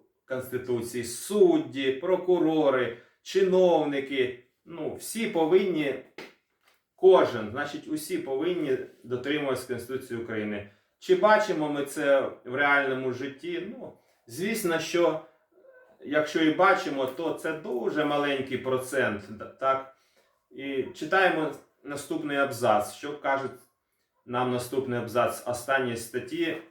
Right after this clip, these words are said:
другої частини Конституції України?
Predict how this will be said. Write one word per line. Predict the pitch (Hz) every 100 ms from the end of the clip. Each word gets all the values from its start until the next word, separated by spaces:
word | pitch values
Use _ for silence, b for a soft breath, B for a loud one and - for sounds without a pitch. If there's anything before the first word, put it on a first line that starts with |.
| _ _
другої | 113 127 147 127 117
частини | - 113 - 143 127 120 - _
Конституції | 117 110 120 131 123 120
України? | 107 110 104 98 95